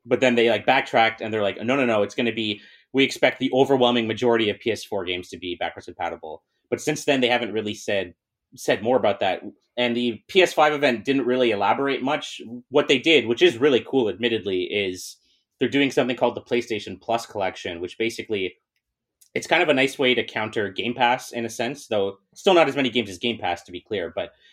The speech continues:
the idea is that at no additional cost, they're adding this perk to PlayStation Plus, uh, that, you know, you pay for, uh,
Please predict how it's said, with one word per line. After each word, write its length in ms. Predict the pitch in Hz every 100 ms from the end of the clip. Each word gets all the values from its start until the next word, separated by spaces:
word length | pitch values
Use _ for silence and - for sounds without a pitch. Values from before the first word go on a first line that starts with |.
| _
the 80 | 123
idea 400 | 117 117 135 123
is 140 | 110 120
that 240 | 104 - _ -
at 160 | 117
no 160 | 117 143
additional 340 | 127 127 123
cost, 400 | 101 120 110 101
they're 140 | - 104
adding 280 | 104 110 104
this 120 | 95
perk 380 | - 110 101 -
to 100 | 92
PlayStation 520 | 113 107 98 92 87
Plus, 460 | 110 95 - - - _ _ _ -
uh, 200 | 95 92
that, 140 | 98
you 80 | 110
know, 120 | 98
you 140 | 92 90
pay 200 | 107 98
for, 560 | 101 92 87 90 104
uh, 280 | - 95 90